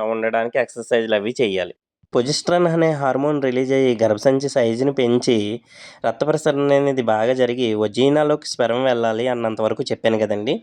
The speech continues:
ఆ తర్వాత స్పెర్మ్ అనేది అండంతో కలిసి ఫలదీకరణం అనేది జరుగుతుందన్నమాట. జరిగిన తర్వాత అది గర్భసంచిలోకి రావడానికి ఒక త్రీ, టూ డేస్, త్రీ డేస్ ఇలా పడుతుంది. అది గర్భసంచిలోకి నెమ్మదిగా వస్తుంది. నెమ్మదిగా వచ్చిన తర్వాత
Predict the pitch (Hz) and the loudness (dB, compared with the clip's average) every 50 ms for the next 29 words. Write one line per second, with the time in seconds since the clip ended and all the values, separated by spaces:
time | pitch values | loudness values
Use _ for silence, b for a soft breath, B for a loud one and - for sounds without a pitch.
0 | B B B B B B B - 117 120 120 113 110 110 120 156 190 185 160 135 | B B B B B B B -6 -6 -4 -2 -2 -2 0 0 0 0 0 0 0
1 | 120 117 120 127 143 - _ _ b b b b b - - - - - 117 135 | 0 0 -2 -4 -8 -14 _ _ b b b b b -8 -6 -2 0 2 2 4
2 | 156 160 156 135 127 117 104 101 95 90 95 101 - _ _ - 113 117 117 117 | 4 4 4 6 4 4 4 2 0 0 -2 -4 -6 _ _ -2 0 2 2 2
3 | 120 117 139 135 - 113 107 104 - - 147 139 117 101 98 - 110 101 101 113 | 4 2 2 4 4 2 2 2 0 -2 -2 0 0 -2 -2 0 2 4 4 4
4 | 131 131 139 120 110 107 107 104 104 120 139 135 113 104 104 95 107 101 98 92 | 4 4 4 4 4 2 2 2 0 0 2 4 4 4 4 4 2 4 4 4
5 | 87 - 71 - 107 101 98 101 113 127 135 131 117 107 95 - - 123 160 - | 2 2 0 2 2 2 4 4 2 4 4 6 6 6 4 4 2 0 0 0
6 | b b b b b b b b - 117 131 151 147 117 110 104 107 101 - 143 | b b b b b b b b 0 2 2 2 2 2 0 0 0 0 0 0
7 | 143 135 143 139 131 127 120 110 107 107 107 110 127 135 156 160 143 117 - 120 | 2 2 2 2 4 4 4 4 4 2 2 0 -2 -2 0 0 0 2 2 0
8 | 117 - - 117 117 113 113 113 113 107 - 117 110 107 110 110 113 - 113 113 | 0 0 0 2 2 4 4 4 2 2 2 2 4 6 6 6 6 4 0 -2
9 | 107 - - 110 107 101 104 101 - - 95 98 101 101 107 95 95 - 107 98 | -2 -2 -2 0 2 4 4 2 2 2 2 2 4 2 2 0 0 -2 -4 -4
10 | 92 120 - - B B B B B B - 139 147 151 131 120 113 110 - 120 | -2 -4 -6 -6 B B B B B B 0 2 2 4 4 2 2 2 0 2
11 | 120 123 123 131 131 127 117 110 110 107 110 113 113 110 104 - - 113 110 117 | 2 4 4 4 4 4 2 2 0 0 2 2 2 2 2 0 -4 -4 -2 0
12 | 143 147 127 113 110 110 113 110 113 107 104 - - 110 107 110 107 110 117 - | 2 2 2 2 2 0 0 0 0 0 0 0 -2 0 2 4 4 4 2 0
13 | _ - | _ -2